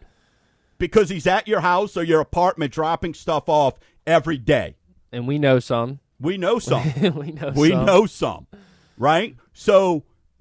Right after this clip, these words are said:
Speaker 1: not that's having the affair, but that's
Speaker 2: No,
Speaker 1: getting
Speaker 2: no.
Speaker 1: deliveries
Speaker 2: Right, right.
Speaker 1: every
Speaker 2: The
Speaker 1: day,
Speaker 2: ma-,
Speaker 1: Sammy.
Speaker 2: yeah.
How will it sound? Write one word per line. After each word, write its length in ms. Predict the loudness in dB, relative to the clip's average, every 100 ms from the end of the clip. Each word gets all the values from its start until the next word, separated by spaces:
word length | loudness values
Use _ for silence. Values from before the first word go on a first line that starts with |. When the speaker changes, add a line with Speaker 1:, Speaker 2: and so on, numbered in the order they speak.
| -8
Speaker 1:
not 260 | -4 -2
that's 160 | -4 -4
having 220 | -4 -4
the 80 | -6
affair, 480 | -4 -2 -2 -4 -6
but 220 | -8 -8
that's 220 | -6 -8 2
Speaker 2:
No, 240 | 6 6
Speaker 1:
getting 160 | 6 2
Speaker 2:
no. 120 | 2
Speaker 1:
deliveries 380 | 2 2 2 4
Speaker 2:
Right, 240 | 4 4
right. 140 | 2 2
Speaker 1:
every 140 | 0
Speaker 2:
The 120 | -4
Speaker 1:
day, 60 | -4
Speaker 2:
ma-, 160 | -2 -2
Speaker 1:
Sammy. 140 | -2
Speaker 2:
yeah. 200 | -4 -6